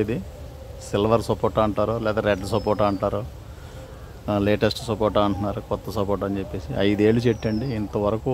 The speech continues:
ఒక ఫ్లవర్ కానీ ఒక పిండి కానీ రాలేదు.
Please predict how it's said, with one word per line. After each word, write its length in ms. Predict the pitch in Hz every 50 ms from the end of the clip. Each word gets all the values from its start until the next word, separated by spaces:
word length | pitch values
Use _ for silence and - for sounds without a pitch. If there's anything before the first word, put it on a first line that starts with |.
| 117 110
ఒక 200 | - - 101 92 80 - - - -
ఫ్లవర్ 340 | - 107 104 104 104 117 117 110 110
కానీ 240 | 110 113 117 131 139 131 117
ఒక 80 | 104 - - -
పిండి 260 | - 107 107 107 110 110 113
కానీ 220 | 110 110 117 147 175 170 156 - - - - - - - -
రాలేదు. 400 | 98 98 101 104 104 101 98 113